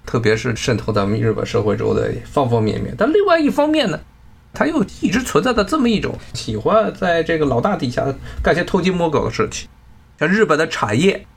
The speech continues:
在经过六十年代、七十年代高速发展之后，到了八十年代之后，有这么一批的日本的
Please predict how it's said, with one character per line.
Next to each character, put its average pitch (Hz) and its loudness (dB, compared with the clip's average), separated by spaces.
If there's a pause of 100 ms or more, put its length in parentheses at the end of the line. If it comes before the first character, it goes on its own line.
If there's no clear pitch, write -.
(160)
在 101 2
经 165 -2
过 143 2
六 139 2
十 120 -2
年 107 0
代、 123 2
七 127 -2
十 123 -4
年 113 -2
代 107 0
高 151 0
速 139 -2
发 220 -2
展 113 -2
之 175 -2
后， 240 0
到 180 2
了 135 2
八 196 0
十 185 -4
年 120 2
代 135 0
之 127 -2
后， 139 0 (320)
有 123 2
这 240 4
么 262 -2
一 190 0
批 143 -6
的 131 2
日 156 -2
本 - -2 (120)
的 50 -2